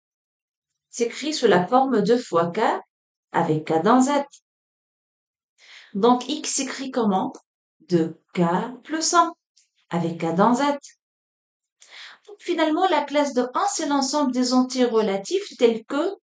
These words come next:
x égale deux k plus un, c'est-à-dire x est un nombre comment ? Impair. Donc, finalement, la classe de un, c'est l'ensemble des entiers relatifs impairs. Donc, comme c'est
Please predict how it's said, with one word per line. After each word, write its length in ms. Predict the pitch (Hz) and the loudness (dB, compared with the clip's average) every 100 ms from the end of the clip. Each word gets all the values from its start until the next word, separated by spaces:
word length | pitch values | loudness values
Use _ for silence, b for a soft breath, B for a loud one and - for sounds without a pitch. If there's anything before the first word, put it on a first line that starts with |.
| _ _ - | _ _ -6
x 360 | 381 - - | -6 -6 -2
égale 440 | 247 180 175 185 202 | 0 4 4 4 2
deux 180 | 311 | -2
k 120 | 320 392 392 | -2 -2 -2
plus 260 | 285 262 240 | -2 -2 0
un, 160 | 214 | -2
c'est-à-dire 540 | 208 214 196 185 202 - | -2 -4 -4 -4 -4 -6
x 260 | 254 254 240 | -8 -8 -6
est 100 | 214 | -4
un 100 | 196 | -2
nombre 380 | 190 180 180 180 | -4 -6 -6 -2
comment ? 400 | 185 175 226 262 _ _ _ _ _ _ - | 0 0 -2 -6 _ _ _ _ _ _ -4
Impair. 600 | 302 311 370 247 180 180 - _ _ _ _ - B B | -2 0 -2 -2 -6 -10 -18 _ _ _ _ -20 B B
Donc, 220 | 208 214 | -4 -2
finalement, 420 | - 269 262 247 240 | -2 0 2 2 2
la 120 | 214 | 0
classe 300 | 214 185 180 | 0 -2 0
de 100 | 151 156 | 0 0
un, 160 | 302 | -2
c'est 160 | 349 247 | 0 -2
l'ensemble 440 | 185 180 262 262 | -2 -2 -2 -2
des 200 | 190 175 | -2 0
entiers 520 | 170 170 240 254 254 - | 0 -2 -4 -4 -4 -8
relatifs 840 | 185 214 202 180 175 202 226 220 - _ _ _ | -2 0 2 0 -2 -6 -8 -10 -18 _ _ _
impairs. 560 | - 302 262 214 202 190 _ _ _ _ _ _ _ _ _ _ _ _ _ _ _ _ _ _ _ _ _ _ _ _ _ _ _ _ _ - | -4 -2 -2 -4 -4 -6 _ _ _ _ _ _ _ _ _ _ _ _ _ _ _ _ _ _ _ _ _ _ _ _ _ _ _ _ _ -16
Donc, 320 | 196 185 180 - | -12 -12 -12 -10
comme 240 | 185 175 | -2 -2
c'est 480 | 180 - 226 226 | -2 -2 -2 -2